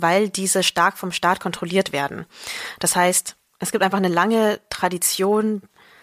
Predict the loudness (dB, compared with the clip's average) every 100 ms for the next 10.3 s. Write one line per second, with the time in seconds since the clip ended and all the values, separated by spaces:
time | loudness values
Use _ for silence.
0 | -20 -10 -2 -2 0 2 2 2 2 2
1 | 0 -4 -4 0 0 0 -2 -2 0 0
2 | -2 0 2 2 0 -2 -2 -2 0 2
3 | 2 0 -2 -2 0 0 0 -2 -8 -14
4 | -8 -8 -8 -8 -8 -8 -10 -20 -14 -2
5 | -2 0 -2 -2 -4 -6 -4 -4 -2 -4
6 | -4 0 0 2 0 2 0 0 0 -2
7 | -2 -2 -2 -2 -2 -2 0 0 0 -6
8 | -18 -18 -20 -20 _ 0 0 2 2 0
9 | -6 -6 -6 0 2 2 0 -8 -4 -4
10 | -2 -4 -6